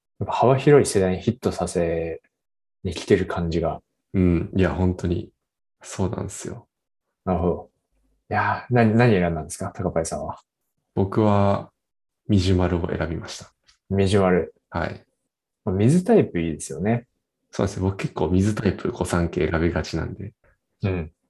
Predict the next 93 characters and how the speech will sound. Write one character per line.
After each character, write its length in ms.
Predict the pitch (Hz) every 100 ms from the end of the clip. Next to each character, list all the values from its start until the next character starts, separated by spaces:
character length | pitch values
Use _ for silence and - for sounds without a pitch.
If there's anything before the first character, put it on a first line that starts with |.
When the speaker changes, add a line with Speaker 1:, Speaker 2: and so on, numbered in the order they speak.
| _ _ _ _ -
Speaker 1:
な 80 |
ん 40 | 131
か、 320 | - - - _ _ _ _ _
あ 100 | -
れ、 80 | 113
ラ 140 | 127 226
イ 40 |
バ 100 | 135
ル 80 | 90
と 120 | 87
か 80 | -
今 180 | - 98
回 140 | 82
い 20 |
る 80 | 95
ん 60 | 87
で 40 |
す 80 | -
か？ 180 | - - _ _ _ _
Speaker 2:
え 140 | 101 90
ー 140 | -
っ 20 | -
と、 520 | 98 87 85 - 139 _ _ _ _ _ -
な 160 | 123 123
ん 40 |
か 220 | - -
ラ 160 | 117 120
イ 100 | 165
バ 180 | 160 175
ル、 300 | 175 190 - _
ラ 180 | - 143
イ 80 | 240
バ 100 | 214
ル 80 | 107
っ 20 |
て 220 | - -
い 20 |
う 40 | 95
の 80 | 90
か 80 |
な？ 300 | - - 131 _ _ _ -
ま 80 |
あ 20 | 117
一 180 | 107
応 80 | 151
そ 220 | - 151
う 20 | 147
い 120 | 151
う、 40 |
そ 140 | - 143
れ 60 |
っ 20 |
ぽ 100 | 143
い 60 | 143
ポ 140 | -
ジ 80 | 92
シ 80 | -
ョ 40 |
ン 60 | 98
の 60 | 101
人 180 | -
は 80 | 82
い 40 | 87
る 100 | 90
ん 20 |
で 40 |
す 80 | 87
け 100 | -
ど、 320 | - - - _ _ _ _ _
Speaker 1:
は 160 | - 101
い。 180 | 78 - _ _
Speaker 2:
こ 120 | -
の 60 | 143
御 140 | 123
三 220 | 107 160
家 100 | 135
か 140 | - 87
ら 60 |
は 80 | 80
持 140 | 87 90
っ 100 | -
て 120 | 110
か 140 | 113
な 100 | 101
い 40 | 92
ん 40 |
で 60 | 80
す 120 | -
よ、 60 | -
ポ 120 | 90
ケ 120 | -
モ 80 | 87
ン。 160 | -